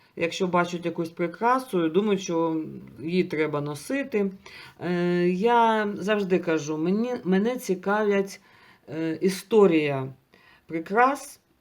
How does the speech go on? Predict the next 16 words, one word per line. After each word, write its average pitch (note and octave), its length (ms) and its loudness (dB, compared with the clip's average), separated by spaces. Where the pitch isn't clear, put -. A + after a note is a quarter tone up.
і F#3+ 360 0
я F#3+ 140 4
подумала, G3 680 2
що F#3 680 0
це A#3+ 440 2
один F#3 420 0
з F#3+ 80 -8
таких F#3+ 580 -2
зразків, F#3 840 -4
е, E3 280 -4
який A3+ 480 -2
був A#3 460 0
популярним G3 840 0
в C#3 60 -14
сімдесятих D#3 840 -6
роках. D3+ 380 -6